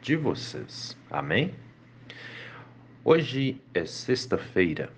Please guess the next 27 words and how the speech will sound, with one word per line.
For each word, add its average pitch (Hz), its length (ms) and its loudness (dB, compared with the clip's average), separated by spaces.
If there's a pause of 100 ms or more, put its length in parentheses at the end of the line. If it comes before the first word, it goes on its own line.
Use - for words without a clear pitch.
(240)
dia 78 260 -2
dezessete - 1120 2
de 76 160 -8
fevereiro, 76 880 -2 (680)
e 82 120 0
antes 80 340 -2
da 80 140 4
nossa 76 420 0
reflexão, 85 760 2 (320)
quero - 180 -6
convidá-los 80 800 2
e - 60 -14
convidá-las 78 760 0
para 73 220 0
as 71 120 -6
atividades - 680 -4
que - 120 -14
temos 92 480 0
nesse 71 280 -6
final 69 340 -6
de - 80 -14
semana 113 580 4 (460)
na 160 80 4
nossa 101 320 2
paróquia 73 920 2
Apóstolo 71 960 -2 (160)
Paulo. 65 440 4